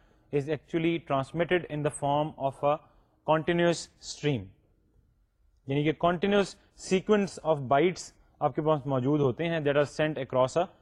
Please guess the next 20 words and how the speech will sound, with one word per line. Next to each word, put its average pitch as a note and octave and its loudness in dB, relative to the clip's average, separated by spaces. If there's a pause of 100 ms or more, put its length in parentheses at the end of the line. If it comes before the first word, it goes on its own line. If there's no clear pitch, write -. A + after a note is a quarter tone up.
(280)
connection۔ G#2+ -4 (920)
اب D3+ 2 (680)
اس D3+ -8
کیس E3+ 2
میں F3 -4 (480)
ٹی E3+ 0
سی F#3 -4
پی F#3 -4
جو E3 -2
ہے، E3 2 (140)
اگر C#3+ 0
آپ D#3+ 4 (800)
sending F#3 0 (120)
end E3+ 0
سے C3 -2 (380)
the C3+ -4
data D#3 4 (400)
is D3 2 (220)
delivered E3+ 4 (520)
in, D#3+ 0